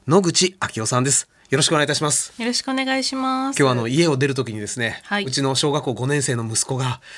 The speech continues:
Speaker 1: 「いろいろ聞いてきて、いろいろ聞いてきて、野口さんにいろいろ聞いてきて」って言われてきましたので、ちょっといろいろ伺わせていただきますが。
Speaker 2: いや、びっく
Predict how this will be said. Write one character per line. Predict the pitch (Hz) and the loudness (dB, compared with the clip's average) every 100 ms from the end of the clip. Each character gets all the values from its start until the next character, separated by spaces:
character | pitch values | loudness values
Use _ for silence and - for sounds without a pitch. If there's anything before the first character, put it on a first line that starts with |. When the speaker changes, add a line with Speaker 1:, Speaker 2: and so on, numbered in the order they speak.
| - _ - | -20 _ 4
Speaker 1:
「い | |
ろ | 202 | 8
い | 214 | 8
ろ | 214 | 6
聞 | 226 | 4
い | |
て | 226 | 4
き | |
て、 | - 220 - - - | 4 2 0 -12 4
い | |
ろ | 233 | 8
い | 247 | 8
ろ | |
聞 | 254 | 6
い | 240 | 4
て | 233 | 2
き | |
て、 | 233 | 4
野 | 226 | 6
口 | 226 | 6
さ | 254 | 6
ん | 202 | 6
に | |
い | |
ろ | 202 | 6
い | 226 | 6
ろ | |
聞 | 220 | 4
い | 240 | 2
て | |
き | 359 | 4
て」 | 208 | 4
っ | 349 330 | 4 2
て | 151 320 330 294 | 2 0 -8 0
言 | |
わ | 156 | 2
れ | 151 | 2
て | 156 | 0
き | 151 | -2
ま | |
し | 143 | -2
た | |
の | 117 | -4
で、 | 104 | -4
ち | |
ょ | 131 | -4
っ | |
と | 113 | -2
い | |
ろ | 117 | 0
い | 123 | 0
ろ | |
伺 | 123 131 123 | -2 -2 -2
わ | |
せ | 117 | -2
て | 127 | -2
い | |
た | 123 | -4
だ | 113 | -2
き | |
ま | |
す | 113 | 2
が。 | |
Speaker 2:
い | |
や、 | 285 | 2
び | 277 | 4
っ | 262 | 0
く | 117 | 4